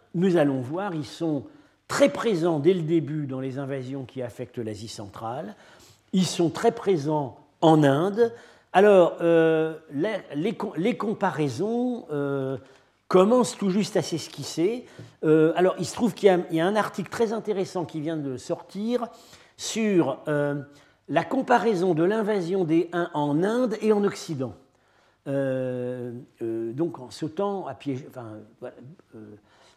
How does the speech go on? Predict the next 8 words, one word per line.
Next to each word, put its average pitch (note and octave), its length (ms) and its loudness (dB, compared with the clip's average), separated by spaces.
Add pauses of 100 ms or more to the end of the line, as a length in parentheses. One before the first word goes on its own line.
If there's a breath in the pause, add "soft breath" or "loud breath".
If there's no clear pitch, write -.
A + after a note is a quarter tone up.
(140)
euh, G#2+ 160 -16 (640)
directement, F#3 960 2
directement F3+ 560 2
la, E3 200 4
la D3+ 140 -2
comparaison D#3 500 -2
des C#3+ 120 -2
deux. A#2+ 220 -2